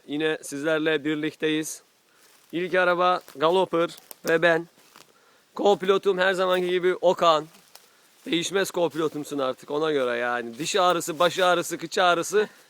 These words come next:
anlamam. <laughs> Her türlü geleceksin. <laughs> İkinci araba yine offroad grubunun değişmez arabası Toyota ve Hasan.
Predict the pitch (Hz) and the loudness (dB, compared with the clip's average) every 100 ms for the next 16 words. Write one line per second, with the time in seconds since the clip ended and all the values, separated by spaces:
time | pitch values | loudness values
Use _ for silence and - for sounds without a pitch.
0 | _ 160 170 175 175 170 151 151 226 214 | _ 2 4 4 4 4 2 0 4 2
1 | 170 175 202 190 180 185 170 - - 320 | 2 -4 0 0 2 0 0 -8 -6 -6
2 | - 370 - 370 440 - - - - _ | -6 -10 -10 -20 -20 -20 -20 -20 -20 _
3 | _ - 170 185 196 190 190 190 185 175 | _ -10 -6 4 6 8 8 8 6 4
4 | 110 107 117 160 202 196 220 208 180 175 | -10 -14 -6 2 4 8 8 8 6 4
5 | 202 208 208 185 208 202 214 202 202 196 | 4 6 6 10 8 8 2 4 4 6
6 | 196 - 208 208 - _ _ 170 196 214 | 2 2 0 0 -6 _ _ 4 6 4
7 | 196 196 202 175 175 180 165 - _ _ | 4 4 4 4 4 4 0 -8 _ _
8 | _ - 143 - 185 147 | _ -6 -2 6 6 6